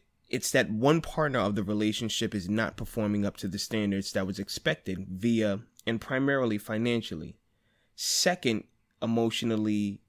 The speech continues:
mentally, but very rarely, if never, sexually.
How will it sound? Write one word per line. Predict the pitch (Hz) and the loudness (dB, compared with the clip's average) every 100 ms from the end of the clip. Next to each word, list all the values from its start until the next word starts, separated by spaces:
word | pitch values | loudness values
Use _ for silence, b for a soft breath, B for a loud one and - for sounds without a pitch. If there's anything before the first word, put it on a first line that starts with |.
| - | -6
mentally, | 110 117 120 - 107 92 90 | 0 4 4 2 -2 -4 -2
but | 127 85 | 0 0
very | 95 104 131 147 160 | -2 2 4 6 4
rarely, | 117 120 123 117 92 92 - - | 2 2 4 2 0 -4 -6 -4
if | 107 - - - | -4 -4 -10 -4
never, | 120 131 117 98 87 - | 2 4 4 0 -4 -8
sexually. | - - 123 - 92 73 64 110 | -6 -4 -4 -4 -6 -8 -10 -14